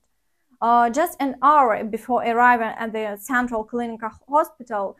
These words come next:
Chechen vehicles, including a Maybach with two security vehicles, a Porsche Cayenne, four G-Wagons, and many other expensive cars all showed up. However, in the morning, he posted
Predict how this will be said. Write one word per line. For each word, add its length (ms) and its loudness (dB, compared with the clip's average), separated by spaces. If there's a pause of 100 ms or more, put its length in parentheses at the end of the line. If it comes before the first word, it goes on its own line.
(280)
Chechen 440 -6
vehicles, 500 -2
including 560 -6
a 120 -12
Maybach 680 0
with 340 -2
two 140 -6
security 540 -6
vehicles, 640 -4 (240)
a 60 -20
Porsche 340 -4
Cayenne, 560 0
four 340 -4
G-Wagons, 840 -2
and 300 -2
many 420 -6
other 340 4 (160)
expensive 640 -8
cars 480 -2
all 320 -4
showed 400 -8
up. 240 -6 (880)
However, 440 4
in 200 -2
the 140 0
morning, 540 0 (420)
he 60 -12
posted 420 0